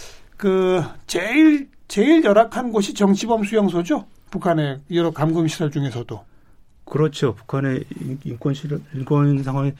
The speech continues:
Speaker 2: 전반적으로 열악한데
Speaker 1: 음.
Speaker 2: 그중에서도 정치범 수용소가 인권 침해의 종합판이라고 할 수 있을
Speaker 1: 몇 군데
Speaker 2: 정도로
Speaker 1: 정도나 있어요?
Speaker 2: 지금 이제 다섯 군데 정도 있습니다. 그
Speaker 1: 한
Speaker 2: 개천
Speaker 1: 군데 수용 인원이 어느 정도 됩니까?
Speaker 2: 그러니까 지금은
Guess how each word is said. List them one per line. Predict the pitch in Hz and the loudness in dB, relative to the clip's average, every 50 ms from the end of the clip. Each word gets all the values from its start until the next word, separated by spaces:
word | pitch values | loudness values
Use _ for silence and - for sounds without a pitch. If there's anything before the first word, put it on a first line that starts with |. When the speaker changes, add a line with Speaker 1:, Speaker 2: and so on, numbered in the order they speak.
| - - - - - - | -12 -20 -20 -20 -18 -12
Speaker 2:
전반적으로 | - 117 117 127 123 131 131 113 | -8 -6 -4 -4 -2 -2 -2 -2
열악한데 | 110 113 113 120 117 113 113 131 143 160 170 | -2 -4 -4 -6 -6 -4 -4 -4 -4 -4 -4
Speaker 1:
음. | 175 143 131 123 120 113 110 110 110 110 - - | -4 -4 -4 -6 -8 -10 -10 -12 -12 -14 -18 -16
Speaker 2:
그중에서도 | - 123 120 135 143 139 127 - 139 | -12 -10 -6 -2 -2 -2 -2 -2 -4
정치범 | 127 123 107 113 - 127 120 123 120 | -4 -4 -6 -6 -6 -6 -6 -6 -8
수용소가 | - - 131 123 113 117 110 113 120 120 117 113 - - - - - - - - | -8 -8 -8 -8 -6 -6 -6 -4 -4 -6 -6 -10 -14 -20 -20 -20 -20 -20 -12 -10
인권 | 117 117 113 - 131 | -10 -8 -6 -6 -8
침해의 | 120 - - 127 123 120 120 117 113 | -8 -8 -10 -8 -6 -6 -6 -6 -8
종합판이라고 | 113 - 110 117 127 127 - - 131 123 117 113 113 110 113 | -8 -8 -8 -8 -8 -8 -6 -6 -6 -6 -6 -6 -6 -6 -6
할 | 117 120 | -8 -12
수 | - - 135 | -10 -8 -6
있을 | 113 156 175 | -2 0 -2
Speaker 1:
몇 | 165 | -2
군데 | 165 - 151 202 202 202 190 | 0 2 4 4 6 6 4
Speaker 2:
정도로 | 180 170 | 4 2
Speaker 1:
정도나 | 170 156 156 151 147 143 | 0 0 0 0 0 0
있어요? | 135 127 117 - - 127 131 139 - - - - - - _ - - - _ _ _ _ | -2 -4 -8 -8 -6 -6 -6 -6 -10 -12 -20 -20 -20 -20 _ -20 -20 -20 _ _ _ _
Speaker 2:
지금 | - - 151 143 151 160 | -8 -4 -2 0 2 2
이제 | 156 160 151 | 2 2 0
다섯 | 151 - - 202 160 160 - | -2 -4 -4 -2 -2 0 2
군데 | 170 160 151 147 | 2 4 4 4
정도 | 139 127 123 113 113 | 2 0 0 0 -2
있습니다. | 101 101 - - 98 95 107 104 101 | -4 -4 -4 -4 -4 -4 -4 -4 -6
그 | 98 - 107 98 | -6 -6 -8 -6
Speaker 1:
한 | - - 285 277 | -2 -2 0 2
Speaker 2:
개천 | 294 294 139 | 4 2 2
Speaker 1:
군데 | 131 123 | 2 0
수용 | 113 - - 254 254 254 247 240 | -2 -4 -4 -4 -2 -2 0 0
인원이 | 208 190 185 185 180 175 | 0 0 2 2 2 2
어느 | 160 135 143 147 | 2 0 0 0
정도 | 147 147 143 127 | 0 -2 -2 -4
됩니까? | 135 120 117 117 117 - - - - - - - - - - - - - - _ _ - - - - _ _ _ _ - - - _ _ _ _ _ _ _ _ _ - | -6 -8 -8 -10 -12 -16 -18 -20 -20 -20 -20 -20 -20 -20 -20 -20 -20 -20 -20 _ _ -20 -20 -20 -20 _ _ _ _ -20 -20 -20 _ _ _ _ _ _ _ _ _ -8
Speaker 2:
그러니까 | - 143 135 | -6 -4 -2
지금은 | - 160 156 160 160 156 165 | 0 2 2 2 2 2 0